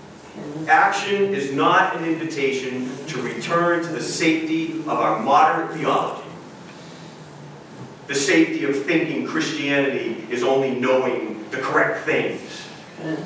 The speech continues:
Speaker 1: passing the doctrine test, following rules, and making sure we have the get out of hell free card because we prayed the sinner's prayer. No.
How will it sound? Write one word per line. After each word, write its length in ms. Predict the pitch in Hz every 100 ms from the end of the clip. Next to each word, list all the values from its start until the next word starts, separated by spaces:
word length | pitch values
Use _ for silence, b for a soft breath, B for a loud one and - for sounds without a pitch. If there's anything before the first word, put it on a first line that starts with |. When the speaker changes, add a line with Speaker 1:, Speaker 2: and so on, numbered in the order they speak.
| - - -
Speaker 1:
passing 500 | - 139 139 139 127
the 120 | 120
doctrine 480 | 127 - - 123 104
test, 340 | - - -
following 560 | 117 - 139 127 123 120
rules, 420 | 123 117 104 107 B B -
and 140 | 127
making 320 | 147 139 139 123
sure 400 | - 151 117 120
we 100 | 123
have 300 | 123 117 -
the 60 | 135
get 140 | 135
out 180 | 127 -
of 60 |
hell 180 | - -
free 280 | - 135 120
card 380 | 117 113 98 98
because 220 | 117 104
we 100 | 101
prayed 320 | 98 117 107
the 60 | 107
sinner's 320 | 104 104 101
prayer. 420 | - - - - 123
No. 360 | 123 - -